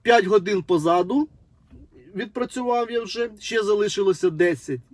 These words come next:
А каса дві тисячі гривень. Це вже я комісію від уклону відняв, це вже, як би, виходить, почти чистими. І якщо будемо продовжувати в такому темпі, то ще, ну, ще чотири,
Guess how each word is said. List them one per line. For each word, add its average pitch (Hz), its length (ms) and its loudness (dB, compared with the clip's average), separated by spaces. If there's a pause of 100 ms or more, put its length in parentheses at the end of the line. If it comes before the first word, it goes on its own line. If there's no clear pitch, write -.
(140)
А 175 160 -6
каса 226 680 -4
дві 180 260 -6
тисячі 190 360 -8
гривень. 143 360 -6 (280)
Це 190 120 4
вже 180 180 2
я 165 140 0
комісію 262 440 -2
від 208 120 -12
уклону 202 400 -2
відняв, 170 460 -6
це 165 60 -8
вже, 151 280 -8
як 147 100 -8
би, 139 200 -10
виходить, 139 480 -8 (500)
почти 196 360 -4
чистими. 151 600 -8 (760)
І 247 320 -2 (480)
якщо 196 320 2
будемо 190 480 0 (260)
продовжувати 180 500 2
в - 80 -10
такому 165 380 -2
темпі, 233 460 -2 (100)
то 254 580 -2
ще, 226 580 -8 (260)
ну, 208 300 -2
ще 208 200 -2
чотири, 208 420 -8